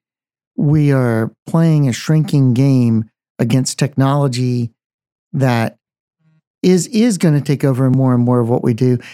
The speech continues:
And rather than saying, "Hey, wait, no, this far and no more," we're saying, "Oh, it's okay. There's always some other area where we can excel." And beyond that, I'm also worried that, to me, when you write,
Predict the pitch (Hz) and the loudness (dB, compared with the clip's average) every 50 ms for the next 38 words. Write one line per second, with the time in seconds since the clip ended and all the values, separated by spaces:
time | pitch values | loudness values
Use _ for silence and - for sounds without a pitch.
0 | - _ _ _ - 175 151 147 151 160 175 196 196 214 202 165 170 165 151 - | -20 _ _ _ -2 0 2 2 2 2 2 2 2 2 2 2 2 0 0 0
1 | - 170 160 156 147 135 - 156 151 143 143 151 143 - - 147 147 139 135 123 | 0 0 0 2 0 0 0 0 0 2 2 0 0 0 0 0 0 0 0 0
2 | 127 147 139 - - - 147 139 135 127 123 123 123 120 131 175 220 202 127 110 | 0 -2 -2 -2 -2 -2 0 0 0 0 0 0 0 0 2 2 2 0 0 -2
3 | 127 131 _ _ _ _ _ _ _ _ _ _ _ _ _ _ _ _ _ _ | -4 -6 _ _ _ _ _ _ _ _ _ _ _ _ _ _ _ _ _ _
4 | _ _ _ _ _ _ _ _ _ _ _ - 147 147 156 151 - - 175 165 | _ _ _ _ _ _ _ _ _ _ _ -4 0 0 2 2 2 0 0 0
5 | 151 151 - 190 175 175 165 - 165 143 - 143 131 131 135 120 139 135 131 123 | 0 0 0 2 2 2 2 0 -2 0 0 -2 0 0 0 2 2 0 0 0
6 | - - 135 123 120 110 113 110 - - 113 113 113 113 110 104 104 107 107 113 | -2 0 0 0 0 0 0 -2 -2 -2 -2 -2 -2 -2 -2 -2 -4 -4 -4 -6
7 | 110 - 101 104 107 107 - - 139 123 107 98 104 - _ _ _ _ _ _ | -6 -6 -6 -8 -8 -6 -6 -4 -2 -2 -2 -4 -6 -10 _ _ _ _ _ _
8 | _ _ _ _ _ _ _ - 170 160 156 151 147 147 - 220 151 160 170 180 | _ _ _ _ _ _ _ -2 0 2 2 2 0 0 0 0 0 2 2 2
9 | 208 233 226 185 156 143 135 135 151 208 214 - - 175 160 135 147 147 143 143 | 2 2 2 2 2 0 0 0 0 0 0 0 0 0 0 2 0 2 2 0
10 | 135 131 117 123 120 117 113 117 - 214 _ _ _ _ _ _ _ _ _ _ | 0 0 0 0 0 0 0 0 -2 -4 _ _ _ _ _ _ _ _ _ _
11 | _ _ _ _ _ _ _ _ _ _ _ _ _ _ - - 175 170 165 180 | _ _ _ _ _ _ _ _ _ _ _ _ _ _ -4 0 0 2 2 4
12 | 202 214 226 220 202 180 165 160 156 135 123 131 127 120 107 110 - - - | 2 2 2 2 2 2 2 2 2 2 2 0 0 0 -2 -4 -6 -8 -12